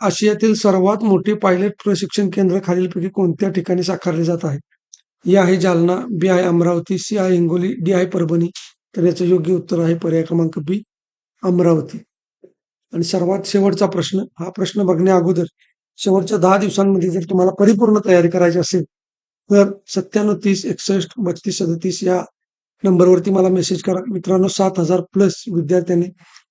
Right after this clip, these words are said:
या ठिकाणी आपली टेस्ट सिरीज घेतलेली आहे. तर तुम्ही ही टेस्ट सिरीज जॉईन करून येत्या दहा दिवसांमध्ये संपूर्ण सिलेबस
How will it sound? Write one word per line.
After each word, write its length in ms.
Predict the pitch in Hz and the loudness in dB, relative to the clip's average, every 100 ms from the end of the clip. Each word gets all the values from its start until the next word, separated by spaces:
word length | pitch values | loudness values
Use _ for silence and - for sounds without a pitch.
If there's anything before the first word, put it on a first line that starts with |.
| 180 | -8
या 60 | |
ठिकाणी 300 | 175 175 175 | -6 -2 -2
आपली 200 | 175 180 | -2 -4
टेस्ट 320 | 180 180 165 170 | -4 -6 -4 -4
सिरीज 340 | 180 165 151 | -4 -4 -4
घेतलेली 400 | 165 165 165 170 | -6 -2 0 0
आहे. 240 | 170 160 214 _ _ _ _ _ _ _ _ _ _ _ _ _ _ - | 0 -4 -6 _ _ _ _ _ _ _ _ _ _ _ _ _ _ -16
तर 60 | |
तुम्ही 440 | 135 - 190 220 254 - _ _ _ _ _ _ _ _ _ _ _ _ _ 190 | -4 2 4 4 0 -6 _ _ _ _ _ _ _ _ _ _ _ _ _ -4
ही 60 | |
टेस्ट 320 | 190 208 - 220 | 2 2 2 0
सिरीज 320 | 202 196 170 | 2 2 2
जॉईन 280 | 190 185 180 | 2 2 2
करून 280 | 190 180 262 | 0 0 -2
येत्या 260 | 185 208 | 0 0
दहा 260 | 170 160 180 | 0 0 0
दिवसांमध्ये 540 | 180 165 185 185 170 | -2 0 0 0 0
संपूर्ण 480 | 165 196 180 202 220 | 0 0 0 0 0
सिलेबस 600 | - 196 190 160 165 - | 0 0 0 0 -2 -6